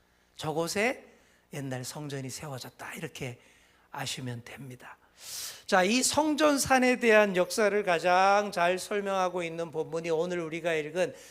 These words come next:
역대하서 삼 장 일 절입니다. 여기 보시면 솔로몬이 예루살렘, 어디예요? 모리아산에 여호와의 전 건축하기를 시작하니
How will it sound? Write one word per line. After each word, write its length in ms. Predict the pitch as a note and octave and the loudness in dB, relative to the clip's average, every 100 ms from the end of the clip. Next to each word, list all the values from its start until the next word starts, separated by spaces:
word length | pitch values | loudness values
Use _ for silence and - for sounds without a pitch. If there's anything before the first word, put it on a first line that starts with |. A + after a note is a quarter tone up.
| - - | -16 -8
역대하서 680 | D#3 - E3 D3+ C#3 D3+ C#3 | -8 0 2 2 0 -4 -8
삼 260 | - D#3+ | -8 -6
장 180 | D#3 D3 | -4 -4
일 180 | C#3 C#3 | -6 -6
절입니다. 600 | E3+ C#3+ B2+ B2+ D3 C3+ - - - - | -6 -6 -10 -10 -10 -12 -16 -20 -20 -4
여기 220 | E3 F3 | -2 0
보시면 640 | D#3+ D3 E3+ D#3+ D3+ C3 | -2 -4 -4 -4 -4 -6
솔로몬이 840 | - F#3+ F#3 E3+ D#3+ D#3 C#3+ - - _ - | -8 -4 0 0 0 -2 -4 -8 -18 _ -4
예루살렘, 800 | D3+ D#3 C#3+ E3 D#3 D#3 B2+ A2 - _ _ | -2 -2 -4 -2 2 0 0 -10 -20 _ _
어디예요? 680 | E3 F3 F3+ F#3+ A#3 - - _ _ _ _ | -6 0 2 2 -2 -8 -20 _ _ _ _
모리아산에 1080 | D3+ D#3 F3 G3+ G#3 G#3 F#3+ E3 C#3+ B2+ C3 | 0 2 4 6 6 4 -2 -4 -4 -6 -4
여호와의 440 | D3 D#3 D#3 D3+ | -2 2 2 2
전 160 | D3 C#3 | -4 -8
건축하기를 640 | C#3+ C#3+ D#3+ D3 C#3 C3+ | -10 -10 -8 -8 -8 -10
시작하니 600 | - E3 D3 C#3+ B3 | -10 -8 -6 -4 -6